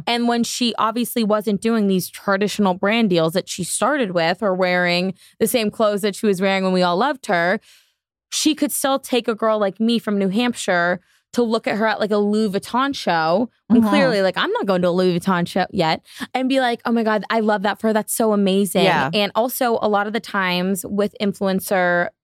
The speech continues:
Speaker 1: and celebrity trajectory, we like to put people on a pedestal and we put them there ourselves.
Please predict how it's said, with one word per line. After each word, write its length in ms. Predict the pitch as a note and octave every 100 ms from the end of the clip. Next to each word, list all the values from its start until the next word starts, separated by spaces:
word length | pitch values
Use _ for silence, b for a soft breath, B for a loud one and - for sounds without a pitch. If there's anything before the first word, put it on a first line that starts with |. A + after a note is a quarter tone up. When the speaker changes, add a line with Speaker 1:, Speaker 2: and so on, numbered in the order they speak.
| _ _
Speaker 1:
and 540 | G#3+ F#3+ F3+ F3 F3+ -
celebrity 680 | - G3 F#3+ F#3 F#3+ F#3+ F#3+
trajectory, 880 | - G3 D#3+ - A#3 B3 C4+ D4+ b b b
we 180 | G#3+ G#3+
like 280 | G#3 G3+ -
to 100 | -
put 280 | - G#3+ -
people 640 | - F#3 G#3 G3 A3 A#3+ -
on 140 | G3+
a 60 | F#3
pedestal 680 | - F3 F3 - A#3+ B3 C4
and 120 | G#3 G3
we 100 | F#3
put 240 | F#3+ F3+
them 160 | G#3 A#3
there 140 | B3
ourselves. 560 | G#3+ - D3+ F#3+ B3